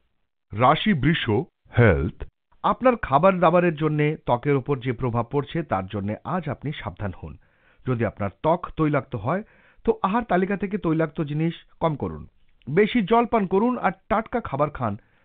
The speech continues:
Speaker 2: যাতে ত্বক স্বাস্থ্যোজ্জ্বল থাকে।
Speaker 1: রাশি মিথুন ওভারভিউ।
Speaker 2: আজকে আপনি খুব ভালো পরিচিতি পাবেন। আজ আপনি সেই স্থানে আছেন যেটা আপনার স্বপ্রেরণ আর স্পষ্টতার জন্যে আপনি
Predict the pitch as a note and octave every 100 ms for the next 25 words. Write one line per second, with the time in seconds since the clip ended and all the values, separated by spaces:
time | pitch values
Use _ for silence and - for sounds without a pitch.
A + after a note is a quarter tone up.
0 | - C3+ D3 - C#3 - _ _ - -
1 | E3+ - G3+ D3 C#3 - F2+ - - _
2 | _ _ _ _ _ _ - G#2+ A#2 C3+
3 | G#3 F#3 C#3 - B2 A2 E3 _ - E3
4 | F3+ C3 F2 C2+ - _ _ _ _ _
5 | - G3+ - C4 G3+ G#2 C3 - _ _
6 | _ - B3 D#3+ - A2+ G3+ A#3+ F3+ F3
7 | E3+ F#3 G3+ G#2+ D#2+ C#2+ B1 - _ _
8 | _ _ _ - C#3 F#3+ G#3+ G#3 G3+ G#3
9 | G#3+ - - G3 A#3+ - D3 C#3+ B2+ B2+
10 | E3+ F#3+ - - _ _ _ B2 C#3+ D#3
11 | C#3 A#2 B2+ B2 A#2 B2+ - _ - -
12 | - G3 G3 E3 D3+ G3 C#3+ B2+ - F3+
13 | F#3+ A#3 A3+ D3 A2+ F2+ F#2+ G#3 - -
14 | _ _ - B2+ - C#3